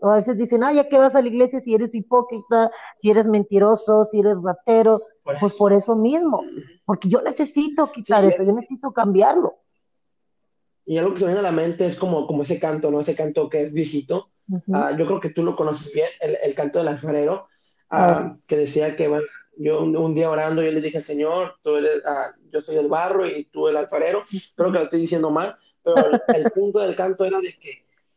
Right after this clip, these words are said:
Speaker 2: de que quería moldear. Bueno, y si uso un ejemplo más claro, para mi juventud, sería el canto de Alex Campos, ¿no? Que dice, "Al taller del maestro vengo, y él me ayudará".
Speaker 1: Ujú.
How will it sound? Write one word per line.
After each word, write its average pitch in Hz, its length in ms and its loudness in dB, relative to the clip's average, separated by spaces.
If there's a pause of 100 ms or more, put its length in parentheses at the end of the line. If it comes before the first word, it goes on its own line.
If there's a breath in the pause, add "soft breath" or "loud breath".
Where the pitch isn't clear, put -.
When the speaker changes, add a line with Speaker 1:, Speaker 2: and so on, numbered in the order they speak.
(100)
Speaker 2:
de 165 140 0
que 160 160 -4
quería 170 260 0
moldear. 170 640 -2
Bueno, 175 300 -2
y 170 140 0
si 156 280 -2
uso 151 220 0
un 202 60 0
ejemplo 190 280 -2
más 208 180 -2
claro, 214 340 -2
para 185 180 -2
mi 175 260 -2
juventud, 175 640 -2 (260)
sería 156 220 -2
el 156 80 -8
canto 170 220 -4
de 165 100 0
Alex 151 300 -4
Campos, 190 380 -6
¿no? 147 140 -6
Que - 120 -6
dice, 151 300 -4
"Al 151 160 -4
taller 151 260 -2
del 160 140 -2
maestro 151 420 -4
vengo, 156 420 -2
y 156 120 0
él 165 140 0
me 160 100 0
ayudará". 143 600 -2
Speaker 1:
Ujú. 170 260 -6